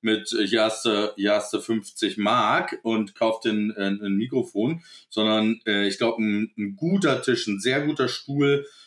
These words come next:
ein sehr guter zweiter Monitor, ähm, äh, vielleicht Dämmmatten und so weiter. Und, äh, ich glaube,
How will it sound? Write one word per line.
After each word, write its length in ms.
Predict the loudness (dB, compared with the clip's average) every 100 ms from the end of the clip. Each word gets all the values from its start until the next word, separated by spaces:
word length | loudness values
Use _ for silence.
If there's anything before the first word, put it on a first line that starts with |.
| _
ein 100 | -2
sehr 180 | 0 0
guter 260 | 0 0
zweiter 300 | 0 0 2
Monitor, 840 | 4 4 2 2 2 4 4 2 -4 -18 -20 _
ähm, 640 | 0 2 2 2 2 2 0
äh, 420 | 0 2 4 2 0
vielleicht 420 | 0 2 0 0
Dämmmatten 520 | 0 2 0 0 -2
und 120 | 0
so 100 | 0
weiter. 500 | 2 2 4 2 2
Und, 400 | 0 0 -2 -6
äh, 260 | -2 0 0
ich 160 | -4 0
glaube, 340 | 2 2